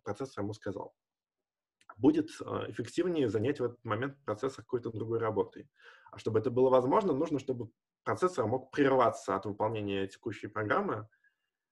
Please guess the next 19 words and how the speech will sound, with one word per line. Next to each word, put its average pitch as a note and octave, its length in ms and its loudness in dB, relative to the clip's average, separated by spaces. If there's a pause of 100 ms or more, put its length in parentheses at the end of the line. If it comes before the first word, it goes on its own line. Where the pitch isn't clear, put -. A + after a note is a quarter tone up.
(360)
а, G#2+ 560 2 (120)
и E3 320 0 (100)
заняться A2+ 420 -2
принтером, G2 540 -8
например. - 360 -18 (920)
А C3+ 80 4
потом F3+ 220 4
вернуться, A2+ 420 -4
вернуться A#2 440 -2
обратно. - 260 -6 (1900)
А, G#2+ 540 6 (180)
кроме G#3 280 6
того, F3+ 580 8
а, A#2 540 2 (1120)
стало - 260 8
понятно, E3 520 4
э, B2+ 180 -4
также, A#2 380 0
что B2 520 2